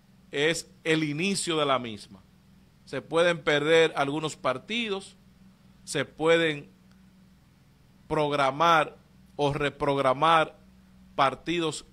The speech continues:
que se pierdan al inicio, pero per se creo que la temporada en peligro no puede estar. Eh, los campos de entrenamientos,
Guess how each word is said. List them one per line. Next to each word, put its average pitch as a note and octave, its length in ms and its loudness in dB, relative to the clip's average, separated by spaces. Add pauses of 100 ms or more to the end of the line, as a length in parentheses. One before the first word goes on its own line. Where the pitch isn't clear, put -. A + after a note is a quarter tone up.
que C#3+ 100 -6
se C3+ 160 -6
pierdan D#3 440 0
al C#3+ 140 -2
inicio, D3 640 -8 (160)
pero D#3 300 -4
per C#3+ 180 -4
se F#3 260 -8
creo F3+ 400 -4
que C#3+ 460 -6 (880)
la C#3+ 160 -4
temporada D#3 800 0
en D#3 180 -4
peligro D3 480 -4
no D3 220 -8
puede C#3+ 300 -4
estar. G2+ 420 -14 (1600)
Eh, C3 220 -8
los C#3 220 -6
campos E3+ 560 0
de D#3+ 100 -4
entrenamientos, D3+ 960 -6